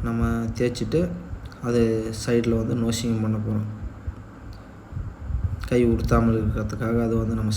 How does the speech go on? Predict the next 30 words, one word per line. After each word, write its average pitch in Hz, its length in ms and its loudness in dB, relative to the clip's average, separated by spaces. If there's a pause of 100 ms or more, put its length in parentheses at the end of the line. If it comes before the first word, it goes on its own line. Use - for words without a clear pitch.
செய்றோம். 107 260 0 (280)
ம், 113 200 -2
இப்போ 120 260 0
வந்து 117 220 0
வெட்டக்கூடிய 117 580 2
வாய்ப்பகுதியும் 117 600 2
அந்த 117 120 2
முனைப்பகுதியும் 113 640 2
வந்து 123 260 -2
ஒரே 120 140 0
ஆர்ச் 113 400 -2
ஷேப்ல 113 340 2
இருக்கிற 107 280 0
மாதிரி, 113 300 0 (680)
அதே 120 180 4
சமயம் 117 400 0
ஒரே 117 340 4
ஈவனா 113 160 4
இருக்கிற 113 380 2
மாதிரி 123 220 0
நம்ம 117 260 0
ஃப்ளாட்டா 113 340 2 (100)
தேய்க்கிறோம். 110 380 2 (1300)
வெட்டக்கூடிய 120 500 4
வாய்ப்பகுதியில 113 580 6
வந்து 117 260 0
மேடு 117 340 4
பள்ளம் 113 320 2
கிராஸ் 117 340 0
இருக்கும். 117 380 0